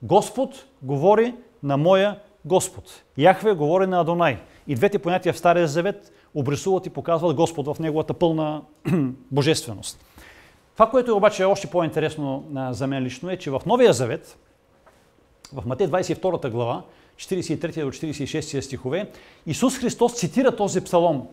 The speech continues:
сто и десети стих, първи, и той го цитира и обяснява, че в този текст Яхве се отнася за Бог Отец, а Адонай се отнася за него самия.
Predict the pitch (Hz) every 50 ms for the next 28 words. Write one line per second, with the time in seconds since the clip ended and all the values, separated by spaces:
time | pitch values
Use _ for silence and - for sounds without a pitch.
0 | - _ - - 180 170 160 143 139 135 - 147 - 127 120 - - 147 - -
1 | 160 156 127 113 139 196 - - - - - - - - _ - 156 151 226 262
2 | 302 220 214 - - 185 - 254 269 269 247 226 185 170 160 - - 233 254 240
3 | 202 - 175 170 147 - - 269 285 240 233 - 156 175 175 - - - - -
4 | _ _ _ _ _ _ _ _ _ - 147 139 170 247 247 247 - 190 180 185
5 | 233 262 - - - _ _ _ _ _ _ _ _ - - - - 170 - -
6 | 175 214 220 - 202 160 - 160 139 117 208 - - 156 143 - 226 269 247 -
7 | - - - - - _ _ _ _ _ _ _ _ _ - 160 160 160 156 139
8 | 127 151 151 180 208 240 233 233 208 185 190 196 208 202 - 208 143 180 180 196
9 | 196 185 - - 165 170 180 160 117 -